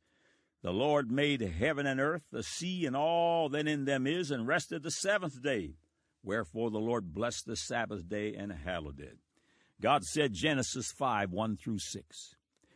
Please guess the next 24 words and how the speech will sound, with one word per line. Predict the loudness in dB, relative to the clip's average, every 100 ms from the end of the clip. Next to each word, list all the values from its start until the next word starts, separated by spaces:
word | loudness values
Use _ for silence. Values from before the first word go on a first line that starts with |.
| _
"This | 4 4 4
is | 4
the | 4
book | 4 2 2
of | 0
the | 0
generations | 2 2 4 4 4 2 0 0
of | 2
Adam. | 4 4 0 -6 -12 -18 _ _ 2
In | 4
the | 6
day | 6 6 6
that | 6 2
God | 4 4 2
created | 2 2 6 4 4 4
man, | 4 4 2
in | 2
the | 2
likeness | 4 4 2 -2 -2
of | -4 0
God | 2 2
made | 2 2 2
he | 2 2 2
him. | 2 4 2 0 -6